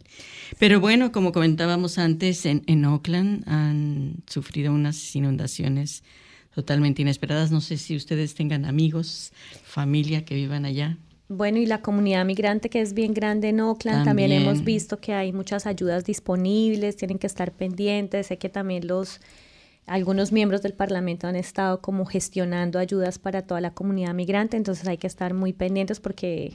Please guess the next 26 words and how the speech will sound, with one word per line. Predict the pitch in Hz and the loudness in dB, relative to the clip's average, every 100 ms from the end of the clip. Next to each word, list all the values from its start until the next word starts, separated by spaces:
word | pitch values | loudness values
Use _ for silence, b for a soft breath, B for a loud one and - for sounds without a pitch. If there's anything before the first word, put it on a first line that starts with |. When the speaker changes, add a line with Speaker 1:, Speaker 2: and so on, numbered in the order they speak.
| - | -4
Speaker 2:
las | 190 175 | -2 -2
ayudas | 170 170 160 165 | -2 -2 -2 -2
son | 170 170 - | -4 -6 -4
para | 180 175 | -2 -2
todos | 175 170 165 | 2 2 4
los | 180 180 | 0 -2
damnificados. | 180 175 165 - 127 - - | -2 -2 -6 -6 -6 -6 -12
Speaker 1:
Sí, | - - 156 151 | -10 0 4 4
sí, | 143 160 147 147 | 2 2 2 2
porque | 147 143 147 147 | 0 -2 0 2
hubo | 151 160 170 160 131 | 2 2 4 2 0
demasiados | - 147 131 - 160 156 147 143 - - - | 0 0 0 0 2 2 2 -2 -6 -10 -6
y, | 160 143 135 135 131 135 - - - | -4 -2 0 0 0 -4 -8 -20 -2
y | 165 | -2
como | 151 143 | 2 2
decíamos | 135 160 160 | 2 4 4
también, | 160 147 147 151 | 6 4 6 6
el, | 147 - | 4 2
el, | 135 139 135 131 127 127 175 175 _ | 0 2 0 0 -2 -4 -6 -12 _
la | 139 143 | 0 2
lluvia | 151 156 170 | 4 2 2
como | 180 143 | 0 -2
que | 143 | 0
sigue | 165 151 | 2 4
ahí | 151 147 | 4 4
latente. | 151 147 143 151 160 226 | 2 2 2 2 2 -4